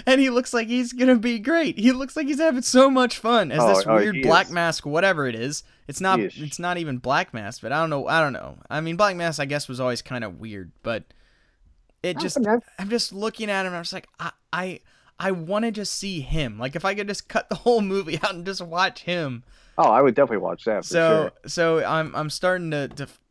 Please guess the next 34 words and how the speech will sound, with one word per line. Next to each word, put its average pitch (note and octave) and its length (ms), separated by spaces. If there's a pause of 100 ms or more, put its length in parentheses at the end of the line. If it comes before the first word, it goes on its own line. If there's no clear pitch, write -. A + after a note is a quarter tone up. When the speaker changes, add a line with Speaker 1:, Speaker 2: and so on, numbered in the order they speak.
(220)
Speaker 1:
tilt E3+ 500
in C#3+ 160
that D3 180
direction C#3 440
just, C3+ 240
just C#3 260
to C3 60
see C3 260
him, A#2+ 280
which G#2+ 120
is A2 160
kind A#2+ 200
of A2 60
annoying. A2 580
But, G#2+ 300
Speaker 2:
Yeah, G#2 100
Speaker 1:
um, G2 200
Speaker 2:
yeah. F2 80 (760)
Speaker 1:
uh, E3 580
only A#3 240
other B3+ 120
thing G#3 220
super F#3 640
related, D#3+ 540
really. E3+ 280
Apparently, A3 540
there's F3 280
a C3+ 40
bunch D#3+ 300
more E3 180
people D#3+ 320
gonna D3 220
join D3 340
Titans. F#3+ 600